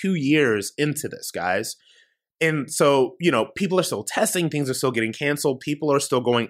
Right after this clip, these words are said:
absolutely crazy about this. And if you've noticed, um, I don't know if you've watched a whole lot of C N N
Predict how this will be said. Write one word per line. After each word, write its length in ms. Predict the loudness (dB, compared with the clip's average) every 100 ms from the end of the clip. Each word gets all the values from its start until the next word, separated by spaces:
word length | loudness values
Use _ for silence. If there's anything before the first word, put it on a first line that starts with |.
| -2
absolutely 540 | -4 -2 -4 -2 -2
crazy 400 | 0 2 2 0
about 340 | 0 0 0 -2
this. 240 | -12 -12 -14 -18 -4
And 120 | -4
if 100 | -4
you've 140 | -2
noticed, 560 | 2 4 4 2 0 -6 -16 -20 _
um, 440 | 0 2 2 -2 -4
I 80 | -2
don't 80 | 2
know 80 |
if 100 | 0
you've 200 | 0 -2 -2
watched 360 | 0 2 2
a 80 | 0
whole 120 | 4
lot 140 | 4 4
of 80 | 0
C 220 | 0 0
N 80 |
N 100 | 2